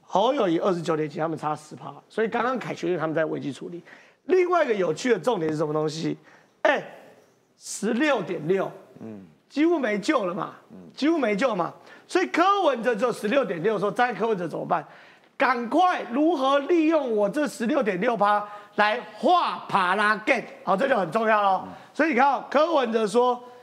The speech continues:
Speaker 1: 之前说，呃，我们国会要找韩国瑜合作，再拿行政院长调朱立伦，这什么意思？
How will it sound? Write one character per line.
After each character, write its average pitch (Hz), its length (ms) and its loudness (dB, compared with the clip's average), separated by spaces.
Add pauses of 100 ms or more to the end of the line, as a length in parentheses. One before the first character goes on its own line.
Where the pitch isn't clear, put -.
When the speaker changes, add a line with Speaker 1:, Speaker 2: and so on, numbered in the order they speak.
(340)
Speaker 1:
之 339 180 2
前 240 160 2
说， 233 220 2
呃， 214 80 4
我 208 40 2
们 214 200 -2
国 220 180 2
会 277 120 4
要 262 120 0
找 190 180 -2
韩 175 240 -2
国 180 160 0
瑜 160 120 2
合 147 180 -2
作， 170 280 0 (280)
再 311 220 2
拿 196 180 0
行 208 320 -2
政 302 100 2
院 254 120 2
长 180 120 -2
调 262 240 -2
朱 208 200 -2
立 202 80 -2
伦， 165 120 -2
这 214 80 0
什 180 100 -2
么 165 80 -2
意 185 100 2
思？ 151 160 -8